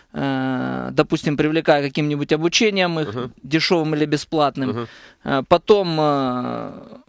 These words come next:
Speaker 1: внушая человеку, то есть про-, пройдя двухнедельный курс, они ему внушают, что он готов выйти на рынок,
Speaker 2: Мгм.
Speaker 1: хотя через две недели научиться торговать прибыльно на финансовом рынке, на любом,
Speaker 2: Мгм.
Speaker 1: невозможно.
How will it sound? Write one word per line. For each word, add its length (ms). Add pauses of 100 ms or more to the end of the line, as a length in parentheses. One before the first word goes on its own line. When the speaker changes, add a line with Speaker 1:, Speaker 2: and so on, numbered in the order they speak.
(200)
Speaker 1:
внушая 600
человеку, 540
то 80
есть 100
про-, 180
пройдя 360
двухнедельный 540
курс, 280
они 140
ему 120
внушают, 380
что 140
он 80
готов 300
выйти 260
на 160
рынок, 300
Speaker 2:
Мгм. 120
Speaker 1:
хотя 160
через 200
две 140
недели 260
научиться 400
торговать 340
прибыльно 380 (260)
на 80
финансовом 520
рынке, 260
на 120
любом, 380
Speaker 2:
Мгм. 80
Speaker 1:
невозможно. 680